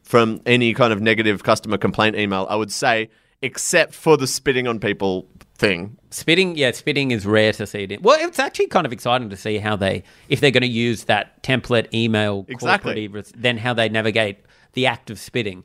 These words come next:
Speaker 1: And whenever you see a template email, I'm always keen to, like, f-, when you look at the bits that aren't template, that need to
Speaker 2: Yeah.
Speaker 1: be filled in, how have they
Speaker 2: Yeah.
Speaker 1: woven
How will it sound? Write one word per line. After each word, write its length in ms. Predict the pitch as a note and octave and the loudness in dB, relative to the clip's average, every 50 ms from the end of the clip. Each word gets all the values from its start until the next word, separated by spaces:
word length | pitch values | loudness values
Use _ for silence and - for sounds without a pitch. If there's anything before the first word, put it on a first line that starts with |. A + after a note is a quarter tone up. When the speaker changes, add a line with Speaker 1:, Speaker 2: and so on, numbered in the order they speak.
| _ _ - | _ _ -2
Speaker 1:
And 200 | B2+ B2 C3 C3+ | 0 0 2 4
whenever 280 | D3 D#3 E3 E3 D#3+ F3 | 4 4 6 4 4 2
you 160 | F3+ E3+ D#3+ | 0 -2 -2
see 260 | D3 - D3 D3+ D#3+ | -2 0 2 4 4
a 60 | D#3+ | 4
template 320 | D3+ D#3 D3 C3+ D3 C#3 B2+ | 4 2 2 2 2 2 2
email, 320 | B2+ B2 A#2+ A#2 A#2 A2+ | 2 4 4 4 4 6
I'm 180 | A2+ A#2+ B2+ C3 | 6 4 4 4
always 320 | C3 B2+ B2 A#2+ G#2+ G2+ | 4 4 4 4 2 0
keen 300 | - - C3+ B2 B2 B2 | -4 -2 0 0 0 0
to, 100 | A2+ - | -2 0
like, 260 | A2+ A2 G#2 G2+ G2 - - _ _ _ _ _ | 2 4 4 2 2 -4 -12 _ _ _ _ _
f-, 160 | _ - - | _ -8 0
when 180 | G2 B2+ C3 C3+ | 4 4 4 6
you 120 | C3 B2 A#2+ | 4 4 4
look 160 | C3+ B2+ - | 4 4 4
at 120 | B2+ F#2 | 2 0
the 80 | G2+ G2 | 0 0
bits 440 | F#2 - B2 A2+ - - - - - _ | 2 2 2 2 0 -4 -14 -16 -10 _
that 140 | - A2 G#2+ | 0 2 4
aren't 260 | G#2+ A#2+ C#3+ D3+ D#3 | 4 4 4 2 0
template, 380 | - G2+ F2+ - E2+ F2 A#2 - _ _ | -4 -4 -4 -4 -4 -6 -6 -8 _ _
that 120 | - G2 G2+ | -6 -4 -4
need 140 | A2 A2 | -4 -2
to 60 | G#2+ A#2 | 0 2
Speaker 2:
Yeah. 120 | A#2 A2 | 2 2
Speaker 1:
be 60 | F#2 | 2
filled 180 | G2 G2 F#2+ G#2 | 0 -2 -2 0
in, 220 | A#2+ A2 F#2 F2+ - _ _ _ _ _ _ | 0 0 -2 -4 -10 _ _ _ _ _ _
how 420 | - - B2+ B2 B2 A#2+ A#2+ A#2+ | -8 -2 0 2 2 2 2 0
have 140 | A#2 G#2+ G2 | -4 -4 -4
they 440 | G2 G#2+ G2+ G2+ F#2+ F#2+ F#2+ F#2 G#2 | -4 -2 0 0 0 0 -2 -4 -6
Speaker 2:
Yeah. 280 | - A2 G#2+ G#2 G2 G2+ | -4 -2 -2 0 2 4
Speaker 1:
woven 520 | A2 A2+ A2+ G#2+ F#2+ G2+ G2+ F#2+ F#2+ F#2 | 4 4 4 2 0 -2 -2 -2 -2 -4